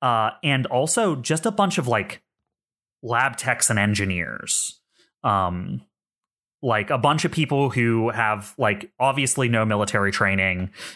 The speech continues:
very much just, like, in jumpsuits and engineer equipments and, like, um,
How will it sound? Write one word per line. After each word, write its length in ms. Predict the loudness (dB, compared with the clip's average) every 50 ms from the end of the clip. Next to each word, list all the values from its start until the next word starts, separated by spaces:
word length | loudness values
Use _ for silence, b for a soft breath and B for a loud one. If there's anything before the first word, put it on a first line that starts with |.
| B B
very 280 | -2 0 0 2 2 2
much 340 | 2 2 2 0 -2 -6 -2
just, 220 | -2 0 0 2
like, 300 | 2 2 2 0 0 -2
in 160 | -2 0 0 0
jumpsuits 800 | 2 2 2 2 0 0 0 2 2 2 2 2 0 0 0
and 100 | 0 0
engineer 480 | 2 2 0 0 2 2 2 2 2 2
equipments 680 | 0 0 0 0 0 0 0 2 2 2 2 0 0 -2
and, 180 | -2 -2 -2
like, 460 | 0 0 0 0 -2 -4 -6 -14 -18 b b b b b b b b b 0
um, 560 | 2 2 2 0 0 -2 -4 -8 -10 -12